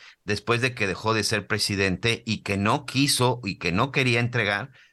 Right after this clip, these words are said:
al gobierno entrante del presidente Joe Biden. O sea, quedarse con ese tipo de información después de dejar el cargo en Estados Unidos también es una situación grave.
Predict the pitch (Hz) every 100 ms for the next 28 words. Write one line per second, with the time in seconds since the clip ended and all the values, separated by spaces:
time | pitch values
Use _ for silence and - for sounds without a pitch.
0 | - 92 95 95 107 104 110 113 92 90
1 | 110 104 107 113 95 - 87 - 92 92
2 | 90 104 82 98 90 90 90 76 76 -
3 | _ _ - 101 - 104 117 123 110 117
4 | 117 117 110 117 95 90 90 85 82 -
5 | 113 107 92 - - - 85 - 113 107
6 | 82 107 101 78 - 87 95 123 85 -
7 | 107 101 92 92 90 98 90 98 90 -
8 | - 95 92 110 104 87 82 - 92 90
9 | 90 123 98